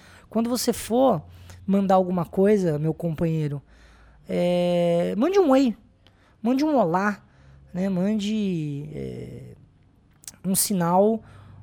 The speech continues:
né? Um cumprimento que não denote tempo, né? Porque o tempo aqui dentro não funciona direito.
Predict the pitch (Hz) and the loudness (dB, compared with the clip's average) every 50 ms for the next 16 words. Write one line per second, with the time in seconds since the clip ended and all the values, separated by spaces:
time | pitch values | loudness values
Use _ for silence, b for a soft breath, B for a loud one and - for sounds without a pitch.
0 | B B B B B - - - 160 165 180 190 - - 226 208 202 220 196 196 | B B B B B -20 -18 -8 -4 -4 -4 -4 -2 -2 -4 -2 0 0 2 4
1 | 214 233 226 - - - 220 226 247 254 262 226 220 233 233 - - - 202 196 | 4 2 2 0 -2 0 0 2 4 4 4 4 4 2 0 0 2 2 4 4
2 | 190 160 - - - - - _ b b b b b b b b b b b _ | 4 2 -2 -8 -16 -18 -20 _ b b b b b b b b b b b _
3 | 180 175 196 208 196 - 220 - - 226 233 240 240 240 - - 214 214 220 202 | -8 -6 -6 -6 -6 -8 -10 -8 -4 -2 -2 -2 -2 -4 -4 -2 0 0 0 0
4 | - 226 220 - - 226 180 190 190 175 180 202 196 - - 208 185 - 196 185 | -2 -2 -4 -2 -4 -4 -2 -2 -4 -2 -2 -4 -4 -4 -4 -6 -6 -4 -4 -4
5 | 185 180 170 151 147 143 139 - - - | -4 -4 -4 -4 -4 -4 -6 -10 -18 -20